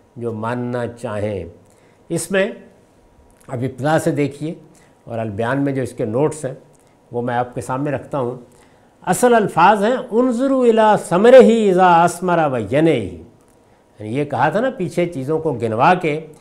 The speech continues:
कि अब इनमें से हर एक के फल को देखो जब वो पक, फलता है। यनई के बाद इज़ा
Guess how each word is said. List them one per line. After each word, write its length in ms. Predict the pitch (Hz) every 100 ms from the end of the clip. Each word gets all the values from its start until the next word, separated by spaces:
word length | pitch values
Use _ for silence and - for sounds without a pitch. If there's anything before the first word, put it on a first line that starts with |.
| _ _ _ _
कि 40 | 139
अब 200 | 160 160
इनमें 300 | 180 202 202
से 140 | 202
हर 200 | 143 175
एक 240 | 202 196
के 120 | - 190 -
फल 160 | 208 233
को 160 | 240
देखो 360 | 214 202 196 180
जब 200 | 151 143
वो 100 | 131
पक, 220 | - - - -
फलता 320 | 135 - 131
है। 260 | 95 80 90 _ _ _ _ _ _ _ _ -
यनई 540 | 113 151 226 254 254
के 140 | 240 214
बाद 400 | 147 180 220 190 - -
इज़ा 240 | 143 143